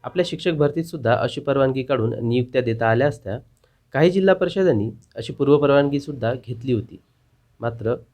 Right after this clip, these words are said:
वेळेपर्यंत ती पूर्वपरवानगी किंवा भरतीची परवानगी न मिळाल्यामुळे समुपदेशन रद्द करण्याची नामुष्की काही जिल्हा परिषदांवर उडवली व लांबवरून आलेल्या व अर्ध्या प्रवासात असणाऱ्या अभियोग्यताधारकांना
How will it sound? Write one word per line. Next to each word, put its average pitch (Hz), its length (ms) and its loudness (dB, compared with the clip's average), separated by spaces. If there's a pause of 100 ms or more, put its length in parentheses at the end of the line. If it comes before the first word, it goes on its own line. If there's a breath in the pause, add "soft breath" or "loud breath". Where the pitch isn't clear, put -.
(580)
वेळेपर्यंत 185 480 4 (100)
ती 170 100 -2
पूर्वपरवानगी 139 720 2
किंवा 131 200 -2
भरतीची 113 640 -4 (460)
परवानगी 120 320 2
न 123 120 2
मिळाल्यामुळे 139 640 4 (220)
समुपदेशन 127 600 -2 (180)
रद्द 117 220 0
करण्याची 127 400 -2
नामुष्की 113 480 -2 (300)
काही 113 140 -2
जिल्हा 113 260 -2
परिषदांवर 113 600 -2
उडवली 98 300 -4 (760)
व 110 40 -4
लांबवरून 131 480 4
आलेल्या 123 520 2
व 101 120 -4
अर्ध्या 107 360 -2
प्रवासात 131 460 -2
असणाऱ्या 113 400 -4
अभियोग्यताधारकांना 113 960 -2